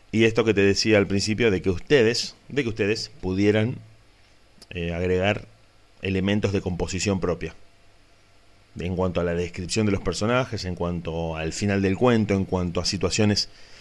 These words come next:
que no están incluidas en el relato y que pueden ayudar a, a amplificar un poco la historia, a poner alguna, a introducir alguna variante y demás. Eh,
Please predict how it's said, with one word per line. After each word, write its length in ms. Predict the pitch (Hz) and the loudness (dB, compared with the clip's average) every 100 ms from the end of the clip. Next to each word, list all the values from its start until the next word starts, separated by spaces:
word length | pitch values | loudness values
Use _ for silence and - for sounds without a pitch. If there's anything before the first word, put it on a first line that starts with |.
| - - | -20 -2
que 80 | 101 | 2
no 40 | |
están 220 | 101 104 | 4 4
incluidas 640 | 101 90 98 101 95 87 90 | 4 4 6 6 4 2 -2
en 100 | 87 | -4
el 80 | |
relato 500 | 87 98 110 110 135 - - - - _ | -2 4 4 4 -2 -6 -20 -20 -20 _
y 100 | 85 | -10
que 120 | 87 | -6
pueden 260 | 85 95 95 | 0 2 2
ayudar 340 | 90 95 92 | 2 2 2
a, 200 | 92 85 | 2 0
a 160 | 71 87 | -4 -4
amplificar 560 | 92 85 92 - 104 104 | -4 -2 -4 0 4 4
un 100 | 92 | 4
poco 200 | 95 92 | 4 4
la 40 | |
historia, 380 | 87 87 82 82 - _ _ _ _ - - - _ _ - _ | 2 -2 -2 -8 -14 _ _ _ _ -20 -20 -20 _ _ -20 _
a 120 | 95 | -4
poner 200 | 98 104 | 0 4
alguna, 440 | 101 104 101 92 87 | 4 6 4 2 0
a 60 | |
introducir 440 | 98 98 101 98 113 | 0 4 4 6 4
alguna 260 | 107 110 | 6 6
variante 540 | 92 95 113 107 104 98 - - - - - - - - | 4 4 4 4 2 -2 -6 -20 -20 -20 -20 -20 -20 -2
y 60 | 101 | 2
demás. 360 | 95 82 - - | 2 0 -4 -2
Eh, 400 | 107 107 107 98 | 2 6 6 2